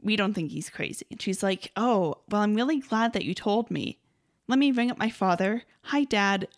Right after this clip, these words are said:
I'm going up to the cabin. Now I am going up to the cabin." <laughs> Great acting. And so she's driving up, and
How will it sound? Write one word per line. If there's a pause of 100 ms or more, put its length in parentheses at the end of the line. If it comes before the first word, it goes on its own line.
I'm
going
up
to
the
cabin. (680)
Now
I
am
going
up
to
the
cabin." (180)
<laughs> (1120)
Great
acting. (280)
And
so
she's
driving
up, (580)
and